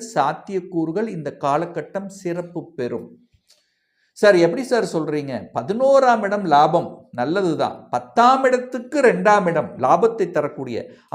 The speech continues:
ஆனா இந்த காலகட்டத்தில் பத்தாம் அதிபதியாக இருக்கக்கூடிய சுக்கிரனும் ஆட்சி பலத்தோட ஸ்ட்ராங்கா இருக்கார். அப்போ தொழில் காரக கிரகம், தொழில் ஸ்தான கிரகம் வலிமையாக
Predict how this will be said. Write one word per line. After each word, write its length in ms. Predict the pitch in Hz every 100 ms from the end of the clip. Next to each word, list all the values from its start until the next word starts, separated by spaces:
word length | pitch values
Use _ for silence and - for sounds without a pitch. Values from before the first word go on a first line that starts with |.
| 170
ஆனா 180 | 190 160 165 120 180
இந்த 340 | 285 311 302 -
காலகட்டத்தில் 920 | 165 196 285 226 - 180 170 180 113 - - _ _ -
பத்தாம் 600 | 175 170 - 302 302 302
அதிபதியாக 720 | 240 247 247 254 233 220 214 214
இருக்கக்கூடிய 720 | 196 196 196 185 180 170 160 - -
சுக்கிரனும் 720 | 233 233 - 320 294 285 269 214
ஆட்சி 300 | 214 - 233 196
பலத்தோட 420 | 180 175 156 156 156
ஸ்ட்ராங்கா 380 | - 139 131 120
இருக்கார். 280 | 110 98 95 -
அப்போ 160 | - 147 - -
தொழில் 440 | 135 175 269 294 294 -
காரக 600 | 165 160 208 247 254 226 190
கிரகம், 300 | 160 147 123 -
தொழில் 260 | 151 208 254 -
ஸ்தான 560 | - 160 175 233 269 220
கிரகம் 340 | 175 - 202 - - _ _ _
வலிமையாக 840 | 117 127 151 208 202 170 147 131